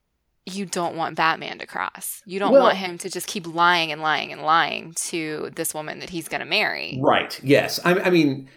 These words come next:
Speaker 2: I feel like Fl-, the Flash T V show jumps the gun, and he has him, like, people are giving Barry a hard time for not telling girls on the third date that he's Flash.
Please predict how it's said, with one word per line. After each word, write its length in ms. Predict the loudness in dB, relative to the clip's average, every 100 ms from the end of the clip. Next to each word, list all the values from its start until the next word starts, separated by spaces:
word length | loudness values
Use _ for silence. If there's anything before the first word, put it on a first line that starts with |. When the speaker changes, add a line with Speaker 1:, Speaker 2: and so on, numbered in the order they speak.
| 2
Speaker 2:
I 80 | 2
feel 220 | 6 6
like 220 | 6 4
Fl-, 320 | -2 -4 -4 2
the 160 | 0
Flash 340 | 2 2 2 2
T 80 | 0
V 140 | 0
show 220 | 2 2
jumps 400 | 2 0 0 0
the 80 | -2
gun, 400 | 0 0 0 -2
and 160 | 0 0
he 80 | 2
has 220 | 2 2
him, 280 | 0 -2 -6 0
like, 360 | 2 2 -4
people 300 | -2 2 4
are 180 | 2 0
giving 460 | -4 -2 2 2 2
Barry 320 | 2 2 2
a 40 |
hard 240 | 2 0 0
time 280 | -2 -2
for 100 | -4
not 260 | -2 -2 -2
telling 480 | 0 2 0 -4 -8 _ _ _ _ 0
girls 320 | 4 4 4
on 160 | 2 0
the 80 | 2
third 320 | 2 2 2
date 360 | 2 2 -4 -8
that 140 | -6
he's 180 | -4 -6
Flash. 580 | -2 -2 0 -2 -4